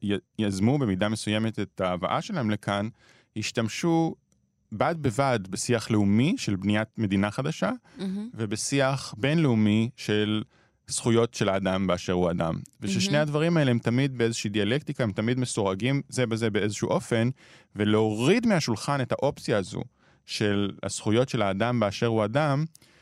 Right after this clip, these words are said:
Speaker 1: זה בעצם לשלם מחיר כבד מדי מבחינה אנליטית, וזה לא נאמן לדוגמאות ההיסטוריות שארנדט עצמה גם כן עסקה בהן. האוצר מילים על-,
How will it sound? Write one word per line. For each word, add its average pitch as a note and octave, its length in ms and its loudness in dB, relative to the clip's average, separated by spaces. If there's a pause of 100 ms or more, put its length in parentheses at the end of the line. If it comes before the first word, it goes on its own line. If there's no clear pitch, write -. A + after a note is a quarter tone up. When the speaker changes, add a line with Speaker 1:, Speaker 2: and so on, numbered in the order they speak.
(220)
Speaker 1:
זה G2+ 160 -2
בעצם C3+ 720 0 (300)
לשלם A2+ 460 2
מחיר C3 280 0
כבד A2+ 360 0
מדי G2 260 2
מבחינה G2 360 -2
אנליטית, C3 640 0 (320)
וזה G#2 160 0
לא B2 140 4
נאמן C3 380 2
לדוגמאות G#2+ 440 2
ההיסטוריות A#2+ 680 2
שארנדט F#2+ 800 0
עצמה G2+ 280 0
גם G2 260 0
כן G#2 160 0 (180)
עסקה - 280 -4
בהן. - 200 -6 (800)
האוצר F#2+ 580 -2
מילים A#2 320 2
על-, A2+ 100 2